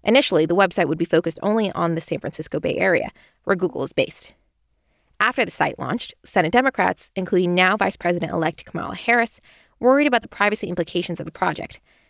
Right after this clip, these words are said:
The lawmakers raised concerns about the website's compliance with the Health Insurance Portability and Accountability Act, or hipaa,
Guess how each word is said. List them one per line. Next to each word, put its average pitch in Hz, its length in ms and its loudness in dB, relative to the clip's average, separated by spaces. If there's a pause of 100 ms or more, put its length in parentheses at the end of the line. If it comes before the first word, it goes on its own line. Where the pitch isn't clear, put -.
(260)
The - 80 6
lawmakers 247 500 4
raised 185 220 2
concerns 240 500 0
about 202 160 -2
the 190 80 2
website's 180 400 2
compliance 240 600 -4
with 180 80 -10
the 185 80 -4
Health 220 280 0
Insurance 180 380 -4
Portability 202 680 0
and 180 80 -2
Accountability 175 600 0
Act, - 400 -8
or - 220 -2 (120)
hipaa, - 220 0